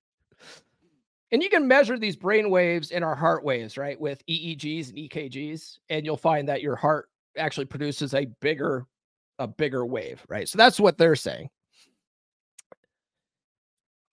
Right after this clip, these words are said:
Is it that, though? Is it that, or is it just really, it just really cements our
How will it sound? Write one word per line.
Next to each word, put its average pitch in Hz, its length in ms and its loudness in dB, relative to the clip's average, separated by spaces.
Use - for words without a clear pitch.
Is 214 160 4
it - 180 0
that, 311 420 4
though? 311 560 6
Is 240 220 0
it 269 260 0
that, 254 500 4
or 226 800 12
is 220 160 4
it 240 120 4
just 233 380 4
really, 226 500 8
it 202 160 -2
just 214 280 0
really 202 260 2
cements 165 760 2
our 156 320 4